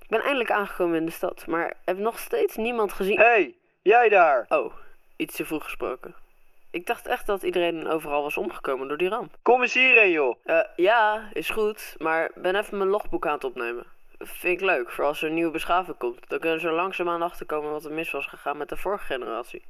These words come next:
Speaker 2: Wat? Zit je nou serieus een logboek op te nemen? Wie boeit dat nou? Ik weet wat jij hebt gedaan.
Speaker 1: <laughs> Eh, ik weet vast niet waar je het over hebt. Eh, tst, laat me maar even alleen.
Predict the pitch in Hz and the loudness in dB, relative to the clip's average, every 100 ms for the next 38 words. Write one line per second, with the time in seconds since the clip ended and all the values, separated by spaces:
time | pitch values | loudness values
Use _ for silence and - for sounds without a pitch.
0 | - - 269 233 - _ _ _ _ - | -4 6 6 6 -4 _ _ _ _ 0
1 | 175 190 - 214 208 190 185 214 - 202 | 4 2 2 4 4 6 6 6 2 2
2 | 190 180 170 156 151 151 202 _ _ _ | 2 2 0 2 2 2 -4 _ _ _
3 | - 214 254 269 220 175 135 107 _ _ | 0 2 4 4 2 2 0 0 _ _
4 | - 220 302 330 277 247 208 - 202 196 | -4 2 4 6 6 6 6 4 6 8
5 | 165 139 117 - - 202 180 - 143 - | 8 6 -4 -8 -4 0 2 2 0 -4
6 | - - - - - 160 160 160 151 - | -12 -16 -14 -6 2 4 6 4 2 -4
7 | - 170 185 196 - 233 196 147 139 120 | -6 -2 0 2 0 0 2 2 2 -2
8 | - 98 - - - - - - 139 143 | -4 -6 -8 -20 -20 -20 -14 -2 2 2
9 | 147 - - - - - 170 202 220 220 | 2 -2 -14 -14 -14 -2 4 4 4 2
10 | 220 226 247 247 233 254 | 4 4 4 4 0 -6